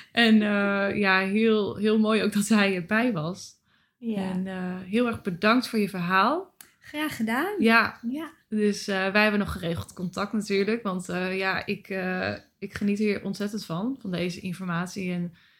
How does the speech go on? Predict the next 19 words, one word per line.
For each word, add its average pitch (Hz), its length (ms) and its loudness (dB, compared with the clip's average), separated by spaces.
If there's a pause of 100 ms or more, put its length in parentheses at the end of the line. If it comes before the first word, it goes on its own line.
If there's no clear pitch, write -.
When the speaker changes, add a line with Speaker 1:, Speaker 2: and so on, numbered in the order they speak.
(160)
Speaker 1:
ik 170 200 -12
deel 196 220 2
het 208 120 -4
nu 202 120 0
ook 180 200 -4
gewoon 180 260 -4
graag. 185 800 -4
Speaker 2:
Ja. 208 180 -16 (140)
Speaker 1:
En, 180 320 -6
eh, 175 200 -8
werk 196 280 -2
daar 185 100 -8
nu 185 120 -4
ook 185 100 -10
gewoon 185 200 -8
graag 175 300 -8
zelf 190 340 -6
mee. 180 400 -8 (460)
Ehm, 175 340 -8